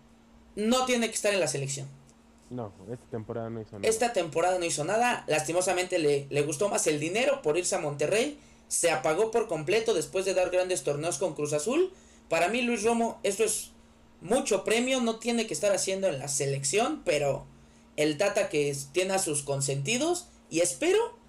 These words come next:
Speaker 1: y están a tiempo porque todavía se viene lo que es la uefa Nations, la
Speaker 2: No.
Speaker 1: concacaf Nations
Speaker 2: La
Speaker 1: League,
Speaker 2: Nations, ajá.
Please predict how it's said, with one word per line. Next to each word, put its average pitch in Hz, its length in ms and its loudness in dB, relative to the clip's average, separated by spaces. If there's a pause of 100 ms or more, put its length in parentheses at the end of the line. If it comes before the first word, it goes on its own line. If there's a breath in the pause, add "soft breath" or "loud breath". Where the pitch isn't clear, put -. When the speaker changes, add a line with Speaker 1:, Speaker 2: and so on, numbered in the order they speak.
(260 loud breath)
Speaker 1:
y 180 120 0
están 311 320 0
a - 140 0
tiempo 240 380 2
porque 151 240 -4
todavía 202 260 2
se 170 140 -2
viene 180 260 -2
lo 151 140 -2
que 170 80 -4
es 170 40 -2
la 160 140 2
uefa 165 280 0
Nations, 156 600 -6 (420)
la 151 540 0
Speaker 2:
No. 120 160 -10 (180)
Speaker 1:
concacaf 151 440 0
Nations 190 420 -2
Speaker 2:
La 190 60 -6
Speaker 1:
League, 294 220 0 (560)
Speaker 2:
Nations, 107 460 -14 (160)
ajá. 104 200 -14